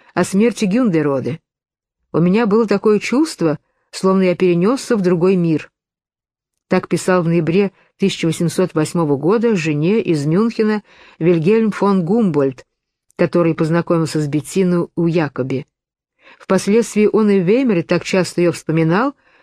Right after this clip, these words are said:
что Гете заметил по этому поводу с легкой иронией: «Вильгельм фон Гумбольдт много рассказывал нам о тебе. Много, значит, часто. Без конца заговаривал он о тебе, такой маленькой,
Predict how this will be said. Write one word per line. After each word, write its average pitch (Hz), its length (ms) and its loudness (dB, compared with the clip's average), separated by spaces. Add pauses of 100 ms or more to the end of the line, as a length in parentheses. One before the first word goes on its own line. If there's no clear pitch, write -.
что - 220 0
Гете 190 320 0
заметил 180 520 2
по 175 100 0
этому 160 320 0
поводу 202 360 0
с - 120 -6
легкой 175 380 0
иронией: 143 540 0 (680)
«Вильгельм 202 580 2
фон 214 340 0
Гумбольдт 180 640 0 (400)
много 233 380 2
рассказывал 254 640 0
нам 147 200 -2
о 139 60 -4
тебе. 135 400 -4 (420)
Много, 190 400 2
значит, 254 380 -2
часто. 196 540 -4 (500)
Без 196 180 0
конца 262 420 2
заговаривал 180 680 0
он 190 220 2
о 170 100 0
тебе, 185 360 0
такой 190 300 2
маленькой, 185 680 0